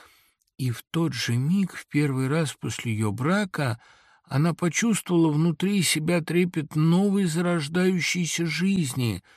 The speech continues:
Валерия вздрогнула и остановилась.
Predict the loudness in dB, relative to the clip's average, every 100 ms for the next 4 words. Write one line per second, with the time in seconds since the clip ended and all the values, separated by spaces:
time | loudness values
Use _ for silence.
0 | _ _ _ _ _ 0 2 0 0 -2
1 | -4 -6 0 2 2 2 0 2 0 -2
2 | -8 _ _ _ _ _ -8 -4 -4 -6
3 | -6 -4 -4 -4 -6 -10 -16 -18 -20